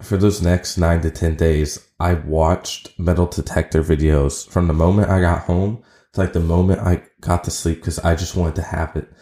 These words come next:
so soon. And it's very true. I mean, still today, we track our orders, especially if we really want it. We'll track it multiple times a day, see if it's, if it's in transit to our house or if it's still in the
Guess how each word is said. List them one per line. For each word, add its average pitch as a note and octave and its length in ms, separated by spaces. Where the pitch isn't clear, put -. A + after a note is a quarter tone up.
so - 240
soon. D#2 420
And A2+ 220
it's A#2 160
very C3+ 240
true. F#2+ 400
I F2 100
mean, F2+ 240
still B2 320
today, G2 400
we D#2+ 320
track - 440
our E2+ 160
orders, F2+ 600
especially G2+ 400
if - 100
we F#2+ 60
really F2+ 260
want F#2+ 240
it. E2+ 180
We'll F#2 120
track F2+ 260
it D#2 100
multiple F2 340
times E2 260
a E2 60
day, E2+ 240
see E2+ 260
if D#2+ 140
it's, - 260
if G2 400
it's F2 120
in G2+ 200
transit F#2 460
to F#2+ 120
our E2 100
house G#2 380
or D#2+ 200
if D#2 120
it's - 180
still F#2 380
in E2 200
the D2 320